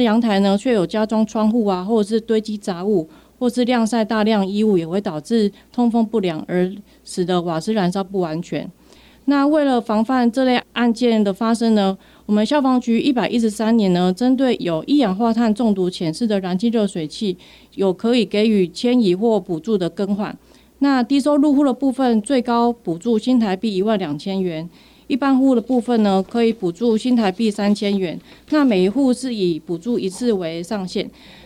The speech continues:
那办理的时间是从今年的一月一日起至四月三十日止。那如果年度的经费已经使用完毕的话，这项补助的活动就会提前结束这样子。那如果说民众家中有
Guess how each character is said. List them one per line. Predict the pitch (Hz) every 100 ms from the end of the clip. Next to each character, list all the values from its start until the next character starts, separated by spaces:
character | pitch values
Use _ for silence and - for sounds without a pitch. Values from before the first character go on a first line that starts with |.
| -
那 | 285
办 | 285 320 285
理 |
的 | 202 202
时 | - 196
间 | 240 240
是 | 262 254 233
从 | 214 196 190 208
今 | 247 269
年 | 226
的 | 196 202
一 | -
月 | 226 226
一 | 208 214
日 | 226
起 | 196 185 156
至 | - 226
四 | 202 - 226
月 | 214
三 | 208 208
十 | 196
日 | 190 208
止。 | 180 160 117 - - - -
那 | 262 240
如 | 240
果 | 269
年 | 226 208
度 | 247
的 | 262
经 | 240 240 240
费 | 247
已 | 175
经 | 214 226 226
使 | 220 175
用 | 220
完 | 214 185
毕 | 233
的 | 208
话， | 220 196
这 | 190 247
项 | 220 233 208 196 185
补 | 175 175
助 | 240
的 | 202 180
活 | 180 180
动 | 202 202
就 | 202
会 | 202 202 175 175 - _
提 | - 208
前 | 196
结 | 190 180
束 | 170 202
这 | 180
样 | 180 -
子。 | - - - - - -
那 | 294
如 | 277
果 | 294
说 | 240 269 269
民 | 262 233
众 | 269 254
家 | 254 247
中 | 247 247
有 | 202 170 151